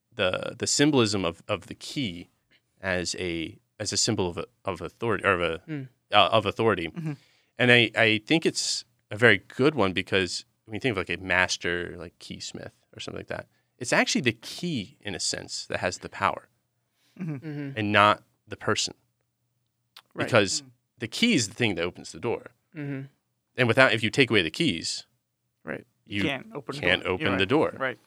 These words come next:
Speaker 1: So
Speaker 3: Hmm.
Speaker 1: the idea is that the key is, is the symbol of, of stewardship, that you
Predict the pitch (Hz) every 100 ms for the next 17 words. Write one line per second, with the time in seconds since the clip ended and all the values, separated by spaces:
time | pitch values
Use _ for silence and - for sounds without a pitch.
0 | _ _ _ - 127 117 113 120 _ _
1 | _ _ 175 127 - _ 131 143 185 165
2 | 117 104 - 175 147 107 - 117 - 101
3 | - 135 107 92 82 - 90 - 123 90
4 | - - 85 95 131 151 151 139